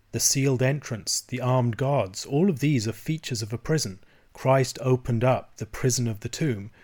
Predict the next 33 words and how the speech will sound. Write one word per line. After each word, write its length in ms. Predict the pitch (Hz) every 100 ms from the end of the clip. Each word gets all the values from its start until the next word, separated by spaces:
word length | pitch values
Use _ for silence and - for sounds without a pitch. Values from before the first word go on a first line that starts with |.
| - -
and 140 | 120
now 220 | 123 131
his 200 | 104 117
disciples 760 | - - 147 156 156 120 98 -
are 120 | -
opening 380 | 131 127 117 117
up 180 | 120 -
the 100 | 113
prisons 640 | - 151 123 110 95 -
of 120 | 113
the 80 | 120
tyrants 580 | - - 143 107 104 -
of 120 | 104
this 180 | 117 -
age. 500 | 127 104 90 - - _ _ _ _ _
Peter 320 | 175 208 196
appears 460 | 147 - 156 143 -
to 140 | 139
a 80 | 120
woman, 380 | 120 123 98 - _ _ -
who 100 | 117
brings 320 | 131 151 156
the 120 | 151
news 360 | 131 147 151 120
to 120 | -
the 140 | 110
disciples, 760 | 104 - 147 143 - 95 - - -
and 160 | 123 120
yet 220 | 127 101
they 100 | 123
fail 360 | - 139 120 107
to 100 | -
believe. 500 | 113 147 117 95